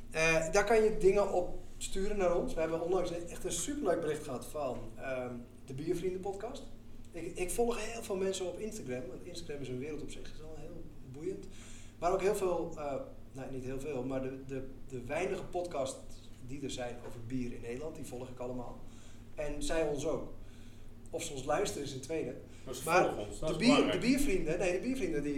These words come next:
Speaker 1: die reageren ergens op van, "Hey, eh, wij hebben ook een podcast, wat leuk." Ik zeg, "Ik ga het luisteren, ik moet even tijd maken." Heb ik gedaan. Het is een superleuke podcast. Eigenlijk wat wij, eh, voor ogen hadden met de Bierbroeders podcast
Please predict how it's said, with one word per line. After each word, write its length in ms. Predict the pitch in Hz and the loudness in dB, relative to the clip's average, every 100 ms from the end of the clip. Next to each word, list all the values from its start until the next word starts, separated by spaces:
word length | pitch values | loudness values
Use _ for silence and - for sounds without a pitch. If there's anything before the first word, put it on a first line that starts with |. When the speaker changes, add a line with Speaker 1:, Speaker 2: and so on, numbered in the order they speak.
| 127 | 0
Speaker 1:
die 120 | 127 | 0
reageren 480 | 127 123 123 123 - | 0 -2 -2 -4 -4
ergens 220 | 131 127 | -4 -4
op 160 | - - | -6 -8
van, 140 | - | -6
"Hey, 160 | 120 120 | -4 -4
eh, 60 | 120 | -2
wij 100 | 127 | -2
hebben 160 | - | -2
ook 100 | - | -2
een 80 | - | -2
podcast, 440 | 170 165 151 143 | -2 4 8 8
wat 140 | 143 120 | 6 2
leuk." 220 | 139 143 | 2 2
Ik 140 | 139 | 2
zeg, 120 | - - - - | 0 0 0 -2
"Ik 120 | 143 | -4
ga 140 | 147 147 | 0 0
het 100 | 135 | 2
luisteren, 340 | 143 139 139 | 2 2 0
ik 60 | 127 | -4
moet 120 | 135 | -6
even 120 | 127 | -6
tijd 220 | 135 135 | -4 -4
maken." 300 | 127 123 123 | -2 -2 -2
Heb 120 | 123 - | -4 -6
ik 80 | |
gedaan. 340 | - - 117 110 - | -6 -4 -4 -4 -4
Het 80 | - | -4
is 60 | - | -2
een 60 | |
superleuke 420 | - 226 185 165 | -2 0 2 2
podcast. 340 | - - - - | -2 -6 -8 -4
Eigenlijk 320 | 175 180 165 | -2 -2 -2
wat 160 | 147 135 | -2 2
wij, 380 | 147 156 131 - - - - - - - - | 2 4 2 -2 6 8 8 2 -4 -8 -6
eh, 160 | 143 131 131 | -4 -2 -2
voor 160 | 151 147 | -4 2
ogen 320 | 175 226 170 | 4 6 4
hadden 180 | 135 120 | 2 0
met 100 | - | -6
de 60 | - - - - - - | -10 -12 -14 -14 -12 -6
Bierbroeders 580 | 143 143 127 135 127 127 | -2 -2 -2 -2 -2 -2
podcast 520 | 151 143 147 - - | -4 4 6 8 6